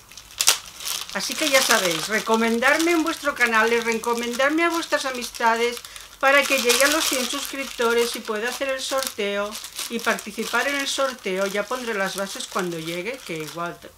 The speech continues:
me pasan seis meses todavía, pero aquí se guardará todo esto. Y... Pero básicamente es estar sur-, suscrito, darle a like, etcétera, etcétera, etcétera. Ya me lo pensaré. Vamos a ver qué más hay.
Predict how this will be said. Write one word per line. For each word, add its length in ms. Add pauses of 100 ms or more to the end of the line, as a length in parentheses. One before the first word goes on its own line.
(100)
me 220
pasan 420
seis 240
meses 340
todavía, 500
pero 200
aquí 240
se 180
guardará 480
todo 280
esto. 360 (1300)
Y... 880 (540)
Pero 140
básicamente 520
es 120
estar 280
sur-, 300 (120)
suscrito, 840 (640)
darle 320
a 80
like, 800
etcétera, 440
etcétera, 380
etcétera. 420
Ya 180
me 120
lo 80
pensaré. 440
Vamos 260
a 60
ver 140
qué 100
más 240
hay. 180